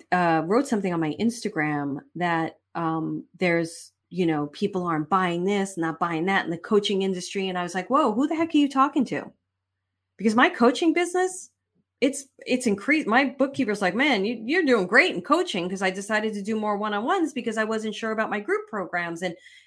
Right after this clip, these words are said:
and Next Level Living, obviously, is the group program that I love, but most of them are my coaching clients too. Not most of them. There's a, a portion of them that are my coaching clients. And I'm like, "W-, stop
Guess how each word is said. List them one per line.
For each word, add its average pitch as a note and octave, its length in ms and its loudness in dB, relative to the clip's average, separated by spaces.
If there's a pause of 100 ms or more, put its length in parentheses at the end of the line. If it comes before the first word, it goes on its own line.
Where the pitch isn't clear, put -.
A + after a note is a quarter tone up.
and G3 120 2
Next G3+ 200 -2
Level G#3 200 -2
Living, F3+ 260 -4
obviously, E3 380 -4
is D#3+ 100 -4
the D#3+ 80 -8
group E3 220 -6
program D#3 320 -4
that D#3 100 -2
I D3+ 80 -4
love, F3 360 2
but - 180 -6 (320)
most A#3 240 2
of A3+ 60 0
them A3+ 120 0
are G#3+ 60 -2
my G3 140 0
coaching B3+ 360 0
clients D#3+ 380 -4
too. C#4 220 -2
Not D#3+ 200 -2
most D3+ 240 -8
of D#3 60 -10
them. D#3 100 -8
There's D#3+ 160 -8
a, D#3+ 120 -6 (460)
a D#3+ 160 -6
portion E3 380 -6
of D3 80 -8
them D3+ 160 -6
that D3+ 100 -6
are D3+ 60 -4
my D3 100 -6
coaching G#3 320 -6
clients. - 440 -8 (680)
And A#3 320 6
I'm A#3+ 140 0
like, B3 140 2
"W-, - 340 -10
stop E4 380 0